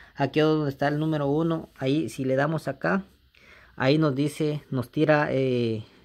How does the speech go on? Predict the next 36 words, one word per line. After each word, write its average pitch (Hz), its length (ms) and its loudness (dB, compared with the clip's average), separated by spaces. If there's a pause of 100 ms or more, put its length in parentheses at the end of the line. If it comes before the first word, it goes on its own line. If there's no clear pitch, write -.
(840)
si 131 240 -2
el 123 60 0
billete 135 360 0
es 139 40 -6
de 139 120 4
un 131 160 2
dólar, 151 400 4
de 131 120 0
dos 131 160 0
dólares, 151 400 0
de 120 120 -4
cinco, 151 300 -6
de 131 80 -2
a 123 40 -2
diez, 143 180 -2
de 143 100 -2
a 120 40 0
veinte, 151 280 -4
de 131 100 -4
cincuenta, 143 440 -6
de 123 120 -2
a 107 40 -6
cien. 170 440 -2 (1300)
Y 196 600 0
aquí 156 440 -2
donde 151 140 -2
está 131 280 0
el 131 100 2
año, 185 400 2
el 139 100 -6
dos 139 160 0
mil 160 160 0
diecisiete, 160 580 -4
le 143 140 -2
damos 143 340 -6
ahí 151 360 -4